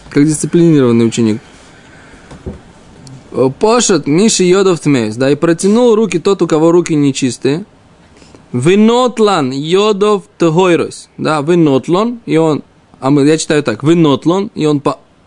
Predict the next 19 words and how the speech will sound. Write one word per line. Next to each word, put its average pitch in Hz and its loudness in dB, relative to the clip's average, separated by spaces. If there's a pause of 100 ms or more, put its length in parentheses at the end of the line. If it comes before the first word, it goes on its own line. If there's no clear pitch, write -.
(220)
взял 160 0
плоды. 135 -2 (480)
А 131 -2
дальше 226 0
ставлю 214 -2
тире. 160 -2 (1040)
Йодов 202 0
Тгойрос, 135 -2 (380)
руки 175 -2
чистые. 147 -4 (840)
Упейрос, 208 0 (640)
а 160 -2
плоды 170 -2 (200)
Эйнон 240 0
Бехиютон, 190 -2 (360)
а 165 -4
плоды 170 0
они 190 2
не 214 0